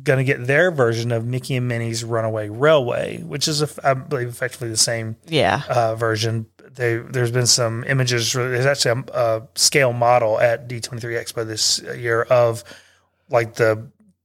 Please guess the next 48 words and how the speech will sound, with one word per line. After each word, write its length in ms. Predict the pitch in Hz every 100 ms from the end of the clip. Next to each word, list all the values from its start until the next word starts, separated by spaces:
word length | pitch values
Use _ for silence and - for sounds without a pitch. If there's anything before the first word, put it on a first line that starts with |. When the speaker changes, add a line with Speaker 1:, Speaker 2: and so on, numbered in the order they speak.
| _ _
Speaker 1:
the 100 | -
building 400 | 113 117 113 110
where 140 | 107 110
it'll 180 | 107 104
be 420 | 101 104 101 104
Speaker 2:
Oh, 120 | - 262
that's 200 | 294 -
cool. 140 | 311
Speaker 1:
in 80 | 117
Mickey's 320 | 110 110 104
Toontown. 220 | 107 110
It 20 | 107
was 140 | 104
very, 360 | 117 110 107 110
very 520 | - 123 123 117 110 104 _ _ _ -
cute. 360 | - 107 - - - - -
Speaker 2:
Okay. 160 | 226 131
Speaker 1:
Um, 240 | 117 123 - 143
but 180 | 135 139
the 120 | 135
entire 360 | 139 135 156 139 -
area 260 | 135 127
is 120 | 117
gonna 140 | - 117
get 120 | 117
some 140 | -
cosmetic 480 | 110 120 113 117 113
updates, 480 | 131 117 - 117 -
including 360 | 113 - 123 117
a 40 |
new 300 | 113 113 113 - _ -
playground 560 | - 127 113 107 104
for 180 | 101 110
kids 340 | 104 135 104 -
to 100 | 113
play 240 | - 135
on, 180 | - 151
which 220 | 139 123
Speaker 2:
Nice. 320 | 147 - - -
Speaker 1:
is 140 | - 120
exactly 520 | 110 110 139 131 120
what 300 | 113 110 - _ -
is 200 | 120 110
needed. 340 | 120 110 101
Just 420 | - 113 - _
burn 260 | - 156 160
some 160 | - 113
energy. 360 | 135 117 -